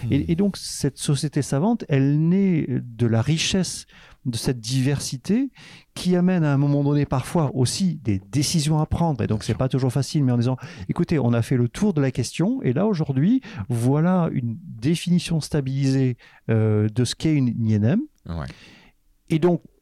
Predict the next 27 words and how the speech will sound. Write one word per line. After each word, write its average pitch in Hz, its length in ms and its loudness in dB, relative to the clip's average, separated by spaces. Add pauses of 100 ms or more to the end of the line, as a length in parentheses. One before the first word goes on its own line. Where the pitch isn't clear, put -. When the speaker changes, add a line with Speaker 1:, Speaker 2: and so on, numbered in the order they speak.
(140)
Speaker 2:
par 147 220 0
défaut, 160 640 0
vo-, 147 180 -2
voilà 117 440 0
ce - 140 -4
qui 147 280 2
est, 127 360 2
est - 20 4
effectivement 127 500 0
n'est 120 140 2
pas 185 120 0
encore 185 420 0
une 135 80 2
I 120 60 4
N 131 100 2
M, 233 140 0
Speaker 1:
Ouais. 131 60 -4 (600)
Speaker 2:
mais 165 240 2
avec 185 280 0
aussi 190 360 0
l'esprit 165 520 0
de 135 120 0
la 120 140 0
bienveillance 143 760 2
et 131 60 0
de 107 100 -2
l'ouverture, 120 720 0